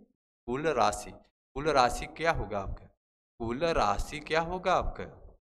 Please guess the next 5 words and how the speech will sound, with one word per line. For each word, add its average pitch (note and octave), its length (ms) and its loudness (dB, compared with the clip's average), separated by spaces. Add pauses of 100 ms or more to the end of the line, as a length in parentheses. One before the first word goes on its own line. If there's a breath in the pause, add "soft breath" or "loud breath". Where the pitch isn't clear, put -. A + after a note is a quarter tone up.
(1040)
कुल A2+ 140 -2
राशि C3 420 0
क्या B2+ 220 -4
हो D#3+ 160 -4
जाएगा, F3 360 -2